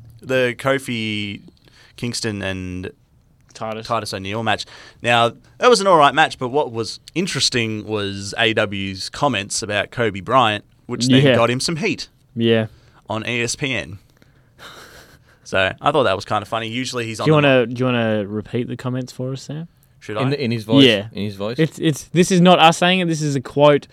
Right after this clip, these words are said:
Speaker 2: from what A W in the W W E has said.
Speaker 1: I am not saying this. I respect Kobe Bryant and would never talk smack on him.
Speaker 2: 'Cause he kick our asses.
Speaker 1: Yeah, exactly.
Speaker 3: Quote unquote.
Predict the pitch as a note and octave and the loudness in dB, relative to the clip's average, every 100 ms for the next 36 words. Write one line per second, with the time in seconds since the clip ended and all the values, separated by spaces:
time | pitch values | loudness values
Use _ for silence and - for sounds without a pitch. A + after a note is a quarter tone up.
0 | _ _ _ D3 C3+ C3 B2+ B2 - - | _ _ _ -2 0 2 4 4 2 0
1 | C3+ C3+ C3+ C3 B2+ B2 A#2+ A2+ A#2 A#2 | 0 2 2 2 2 2 2 0 -6 -8
2 | G#2+ A#2+ B2 B2 A#2 A2+ A2 G#2+ A2+ G#2 | -6 -2 -2 -2 -2 -2 -2 -4 -6 -10
3 | - F#2 D2+ A2+ C3 C3+ B2 - B2+ B2+ | -8 -10 -4 0 2 0 -2 -4 -4 -2
4 | B2+ B2+ - G2 G#2 G#2+ G#2 G2+ G2 G2+ | -4 -8 -8 -4 -2 0 -2 -4 -8 -10
5 | - G2 - - G2+ F#2 F2+ F2+ F#2 F#2 | -8 -8 -8 -12 -10 -10 -12 -12 -10 -12
6 | - - G2+ F2+ F#2 F#2+ F2 F2 E2 - | -16 -20 -18 -16 -16 -14 -12 -10 -12 -14
7 | - F2 E2+ - - F2 D#2 E2+ E2+ - | -14 -14 -16 -16 -16 -16 -20 -20 -20 -20
8 | E2+ - _ _ _ _ B2 G#2+ - G#2 | -20 -20 _ _ _ _ -8 -8 -8 -12
9 | - - - - B2 B2 A2+ G#2 - _ | -12 -14 -14 -14 -14 -14 -8 -8 -8 _
10 | G2+ - - _ _ _ - A2 G#2+ F#2+ | -20 -20 -20 _ _ _ -10 -8 -8 -8
11 | F#2+ E2+ | -10 -10